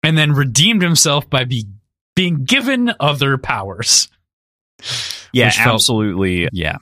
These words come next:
Speaker 2: Mm-hmm.
Speaker 1: like, that's
Speaker 2: Still
Speaker 1: not how,
Speaker 2: be
Speaker 1: it's not how you redeem somebody
Speaker 2: Right.
Speaker 1: and, like, like, prove that they're not useless by, like,
Speaker 2: Right.
Speaker 1: giving them external superpowers. God.
Speaker 2: Yeah.
Speaker 1: Yeah.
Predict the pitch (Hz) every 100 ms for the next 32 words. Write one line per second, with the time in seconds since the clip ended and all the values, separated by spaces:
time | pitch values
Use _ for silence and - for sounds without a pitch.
0 | _ _ - 101 101 85 _ - - -
1 | _ _ _ - - - 147 147 165 95
2 | 90 - 87 170 208 - 175 175 165 160
3 | 151 147 113 104 107 120 123 120 113 -
4 | - 95 95 95 92 92 95 _ _ _
5 | _ _ _ - 87 123 120 107 98 -
6 | 107 101 101 - 120 117 113 110 110 -
7 | 104 104 104 104 104 101 - 90 98 -
8 | - - _ - 135 123 127 120 175 247
9 | 113 120 135 123 123 123 120 - - 120
10 | 117 120 120 117 135 - 135 - 117 110
11 | 113 - 117 117 113 131 147 - - _
12 | _ - - - - - 135 165 151 120
13 | 117 95 85 85 _ _ 107 90